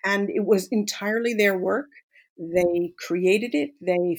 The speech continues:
<laughs> figured out how to stream it. They edited and, um, chose pieces and had, like, eighty or ninety people each night for each of these sort of, you know, very festival-y,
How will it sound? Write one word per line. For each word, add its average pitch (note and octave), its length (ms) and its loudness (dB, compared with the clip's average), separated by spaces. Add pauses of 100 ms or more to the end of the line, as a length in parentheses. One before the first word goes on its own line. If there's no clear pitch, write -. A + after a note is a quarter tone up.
<laughs> - 140 -2
figured A3 300 2
out F#3+ 220 4
how F#3 120 0
to E3+ 120 -6
stream G#3 500 -2
it. D4 240 -2 (420)
They F#3+ 680 0
edited G#3 680 4
and, F3 420 0
um, E3+ 500 -2 (360)
chose G#3 340 2
pieces C4 640 -6 (460)
and A3+ 340 0
had, A#3+ 340 0 (200)
like, A3 320 -4
eighty A3 300 2
or G#3 80 2
ninety G3+ 500 -2
people F3+ 540 -2
each G#3 300 -4
night F#3 320 0 (360)
for F3+ 200 0
each F#3+ 260 -8
of F#3 180 -6
these F3+ 400 -6 (400)
sort G#3+ 220 4
of, G3+ 100 -2
you A3 80 2
know, G3+ 120 -2
very F3 200 2
festival-y, F3 880 -2